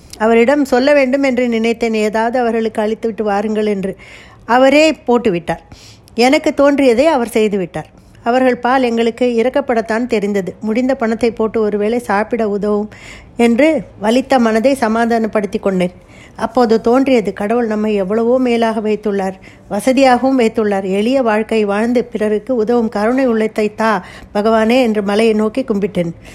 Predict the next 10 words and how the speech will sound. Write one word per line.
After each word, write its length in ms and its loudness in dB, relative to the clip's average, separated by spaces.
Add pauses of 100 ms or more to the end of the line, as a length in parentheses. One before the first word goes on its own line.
(140)
உடல், 380 2
உள்ளம், 480 0 (280)
ஒழுக்கம், 600 2 (340)
ஆன்மீகம் 560 2
என்று 240 0
எதிலும் 460 2
பலவீன-, 500 0
பலவீனமாக 640 -2
இருக்கக்கூடாது. 640 -4 (380)
Kindness 320 2